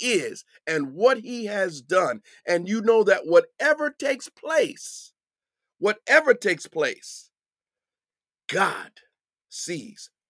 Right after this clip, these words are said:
God knows. Amen. Do you believe? Do you believe? Amen. And who do you believe?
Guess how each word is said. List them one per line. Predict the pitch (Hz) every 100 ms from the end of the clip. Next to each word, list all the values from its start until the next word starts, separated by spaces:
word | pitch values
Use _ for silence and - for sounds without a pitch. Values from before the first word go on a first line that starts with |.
| -
God | 196 180 123 110 - _ _ _
knows. | 110 127 151 123 85 _ - - - _ _
Amen. | 110 131 180 190 _ _ _ _ _ -
Do | 185 240
you | 214 202 196 208 _ _ _
believe? | 143 139 147 139 - _ _ _ _ _ _ _ -
Do | 180 226 254
you | 202 185 185 208 _ _ 127
believe? | 113 143 135 151 151 101
Amen. | 117 120 180 208
And | 180 165 -
who | - 285 247
do | 160
you | 151 139
believe? | 123 131 117 -